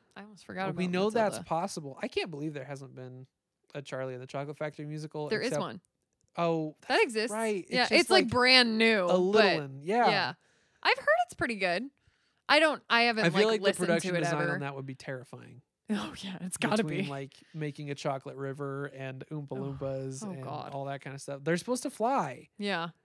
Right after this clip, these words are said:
Speaker 1: I,
Speaker 2: Anytime
Speaker 1: I think
Speaker 2: people
Speaker 1: it
Speaker 2: in a script have to
Speaker 1: closed pretty
Speaker 2: fly.
Speaker 1: quickly, didn't it? 'Cause it was on Broadway
Speaker 2: Yeah,
Speaker 1: briefly.
Speaker 2: I fully forgot it existed,
Speaker 1: Um, I think
Speaker 2: so.
Speaker 1: it, I think it just closed. I think it was a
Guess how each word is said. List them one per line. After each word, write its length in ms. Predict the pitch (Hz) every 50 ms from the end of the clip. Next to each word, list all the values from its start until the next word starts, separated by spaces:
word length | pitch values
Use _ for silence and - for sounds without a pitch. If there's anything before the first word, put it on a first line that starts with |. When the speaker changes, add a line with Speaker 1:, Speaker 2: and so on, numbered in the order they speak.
| _ _ _ _ _ _ _ -
Speaker 1:
I, 160 | 190 226 254
Speaker 2:
Anytime 400 | 269 - 302 311 302 277 240 - _ _
Speaker 1:
I 100 | - 240
think 160 | - 233 240 -
Speaker 2:
people 60 | 605
Speaker 1:
it 80 | 220 202
Speaker 2:
in 60 | 190
a 40 | 175
script 140 | 220 214 202
have 60 | 214
to 40 | 247 285
Speaker 1:
closed 320 | 285 247 202 139 - -
pretty 180 | - 220 214 202
Speaker 2:
fly. 40 | 170 -
Speaker 1:
quickly, 340 | 202 196 220 - 190 160 165
didn't 260 | 165 180 180 185 196
it? 240 | 214 247 294 320 - _ _ _ -
'Cause 120 | - 233 226
it 60 | 294
was 120 | 359 311
on 220 | 277 233 285 294 247
Broadway 520 | 202 185 190 202 175 175 143 98 - - - _ _ _ _ _ _ -
Speaker 2:
Yeah, 220 | 196 202 190 175
Speaker 1:
briefly. 200 | 151 165 185 160
Speaker 2:
I 20 |
fully 180 | 147 196 190 175
forgot 340 | - - 139 147 143 135 135
it 100 | 127 120
existed, 220 | 120 127 143 190 202
Speaker 1:
Um, 240 | 202 190 185 180 -
I 120 | - 202 208
think 260 | - 254 262 262 240
Speaker 2:
so. 60 | 240
Speaker 1:
it, 240 | 220 202 185 - - _ _ _ _ _ _ _ _ -
I 60 | 175
think 180 | 180 180 175 160
it 100 | 139 -
just 340 | - 117 - - - _ _
closed. 540 | - - - 104 113 131 123 - - - - _ _ _ _ _ _ -
I 100 | - 220 226
think 140 | 220 247 247
it 40 | 240
was 200 | 233 233 220 208
a 380 | 220 208 196 190 190 185 -